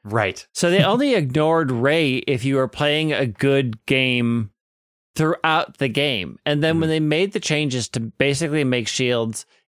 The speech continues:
Speaker 2: instant score, still give you a fifty percent or whatever huge buff against other Pokemon on the other team,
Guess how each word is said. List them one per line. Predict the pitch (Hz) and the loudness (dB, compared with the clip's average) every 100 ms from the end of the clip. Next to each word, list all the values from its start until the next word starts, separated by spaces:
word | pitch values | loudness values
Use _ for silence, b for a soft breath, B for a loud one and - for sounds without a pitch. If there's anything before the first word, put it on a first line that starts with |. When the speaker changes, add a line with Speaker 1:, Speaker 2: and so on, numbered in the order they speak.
| - | -2
Speaker 2:
instant | 147 143 139 127 | 0 0 -2 -4
score, | - 120 107 | -2 -2 -2
still | 101 - 151 170 | -2 -2 0 0
give | 139 147 135 | 0 0 2
you | 131 131 | 2 2
a | 104 | 0
fifty | 120 - 147 | -2 -6 -6
percent | 127 - 123 123 | -4 -2 -2 -2
or | 107 | -2
whatever | 107 110 107 | 0 0 0
huge | 101 113 127 110 | -2 -2 -2 -2
buff | - 117 104 b b _ - | 0 0 -2 b b _ -2
against | 135 107 139 139 - - | -2 2 2 2 -4 -4
other | 123 131 120 | 0 2 0
Pokemon | - 139 127 117 117 | 0 0 0 0 0
on | 113 110 | 0 0
the | 107 | 0
other | 104 101 | -2 -4
team, | - 202 151 98 98 | -2 -2 0 0 -4